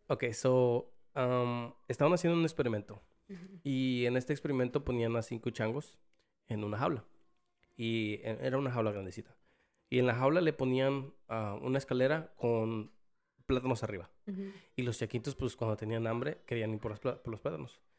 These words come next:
Speaker 1: Um, ahí ellos les daban comida abajo. O sea, no tenían que ir por las, por las bananas, ¿verdad? Pero cada vez que es, un changuito subía, a todos les echaban agua fría. A todos. So, el experimento iba, después de un rato, l-,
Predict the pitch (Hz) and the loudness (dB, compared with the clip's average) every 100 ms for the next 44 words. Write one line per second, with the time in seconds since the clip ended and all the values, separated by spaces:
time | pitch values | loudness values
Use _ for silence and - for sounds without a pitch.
0 | _ _ _ - 117 - 117 139 185 160 | _ _ _ -2 -2 0 2 4 6 8
1 | 143 160 135 117 127 147 123 120 143 117 | 8 6 2 4 4 4 2 4 6 6
2 | 107 113 - 104 - 101 101 107 120 135 | 4 0 -8 -18 -10 -8 -6 -2 0 2
3 | 139 139 135 139 123 - - 110 98 101 | 0 0 0 0 0 -4 -4 -2 -2 -6
4 | 92 - 101 135 _ - _ _ - 127 | -8 -8 -8 -8 _ -20 _ _ 2 4
5 | 135 135 143 - 151 - 156 143 143 135 | 6 6 6 2 0 0 2 2 2 2
6 | 143 135 131 - 131 135 143 - 113 - | 0 0 -2 -2 2 4 2 0 -4 4
7 | 139 170 147 127 117 - 120 123 117 - | 6 6 2 -2 -2 0 0 2 -2 -4
8 | 98 - _ _ - 190 - 107 - 127 | -10 -12 _ _ -20 -20 -8 -8 -4 -6
9 | 104 - - - - _ _ _ _ _ | -6 -16 -20 -20 -20 _ _ _ _ _
10 | _ _ 147 135 123 120 - 131 131 123 | _ _ 4 6 6 4 -2 -2 0 2
11 | 123 127 110 135 127 127 131 139 127 120 | 0 0 0 2 4 4 4 4 4 2
12 | - 131 143 147 147 143 139 165 147 | 0 2 4 4 6 6 6 4 2